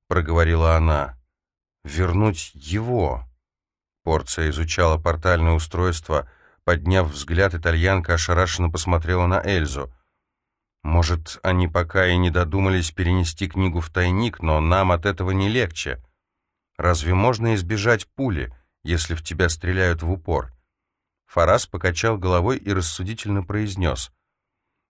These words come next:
"Я тоже в некоторой степени беспокоюсь о возможности развития событий по сценарию. Нас убивают, едва мы появляемся на виду,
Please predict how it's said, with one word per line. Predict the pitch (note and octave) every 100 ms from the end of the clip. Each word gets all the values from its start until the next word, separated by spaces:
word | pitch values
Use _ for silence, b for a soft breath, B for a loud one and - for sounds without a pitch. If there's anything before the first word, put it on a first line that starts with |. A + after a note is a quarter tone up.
| -
"Я | C#3 F2 G2 D#2+ _
тоже | E3 D3 D#2 D2+ C#2
в | C2+
некоторой | E2 D#2+ D#2+ D#2 D#2
степени | D#2 - E2 D#2 E2
беспокоюсь | E2 D#2 - E2 F2 F2 E2
о | F2
возможности | D#2+ D#2 F2+ E2 E2 D#2+ E2+
развития | E2 D2 E2+ E2 D#2+
событий | D#2+ E2 F2 E2 D#2+
по | E2
сценарию. | D#2 - E2+ E2+ D#2+ D#2 D#2 D#2+ b b b b
Нас | F2 F#2 E2+ -
убивают, | G2 F2 E2 F#2 F2 E2
едва | E2+ D#2 F#2 F2
мы | E2+
появляемся | E2+ F2+ E2 F2+ E2+ E2 - F2
на |
виду, | E2+ F2+ E2+ D2+